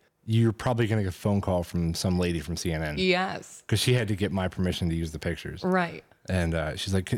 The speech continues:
Speaker 1: she's like, "Is that okay if we use them?" I'm like, "Pff," I'm like, "Do whatever you want with them."
Speaker 2: Did you have to, like, sign a contract for that?
Speaker 1: I don't remember if I had to or not.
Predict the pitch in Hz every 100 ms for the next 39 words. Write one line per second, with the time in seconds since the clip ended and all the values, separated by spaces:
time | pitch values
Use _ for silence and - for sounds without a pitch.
0 | - - 104 104 131 123 139 123 110 123
1 | 139 120 120 113 - - - - 117 113
2 | 95 - 175 180 170 143 131 202 214 92
3 | 85 208 214 262 339 440 466 220 196 196
4 | 175 170 196 190 196 196 196 - 180 208
5 | - 139 139 131 113 92 87 80 78 78
6 | 76